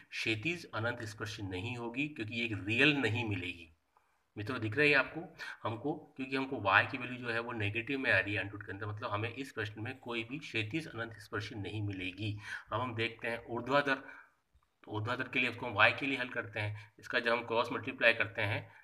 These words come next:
तो ए square y square minus x square y square equal to b square x square। तो ऐसी स्थिति में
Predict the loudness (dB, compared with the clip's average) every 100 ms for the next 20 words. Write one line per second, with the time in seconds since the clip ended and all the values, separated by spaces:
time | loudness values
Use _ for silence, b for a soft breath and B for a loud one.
0 | _ -4 -4 -2 0 0 0 0 2 6
1 | 6 4 4 6 6 4 2 0 -4 -8
2 | -10 -10 -2 0 4 4 2 0 -2 -2
3 | -8 -10 -10 -10 -10 -4 -2 -2 -6 -10
4 | -8 -8 -6 -6 -6 -10 -10 -6 -2 -2
5 | -2